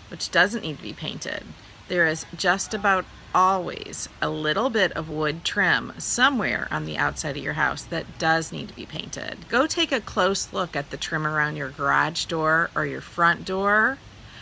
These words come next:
or maybe by where the deck connects to the house. Or let's talk about decks. They have to be stained or painted too. That is wood that's sitting out in the rain. There is almost always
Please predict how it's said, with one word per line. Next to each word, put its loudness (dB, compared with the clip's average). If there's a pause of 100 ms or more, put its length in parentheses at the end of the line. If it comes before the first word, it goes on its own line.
(200)
or 4
maybe 0
by 2
where -4
the -6 (140)
deck 2
connects 0
to -10
the -6
house. 0 (400)
Or 6
let's 2
talk 2
about 6
decks. 4
They 2
have -2
to -2
be -4
stained -2
or -2
painted -6
too. -4
That 0
is 0
wood 0
that's -8
sitting -4
out 2
in -6
the -8
rain. -6 (100)
There 4
is -2
almost 4
always 0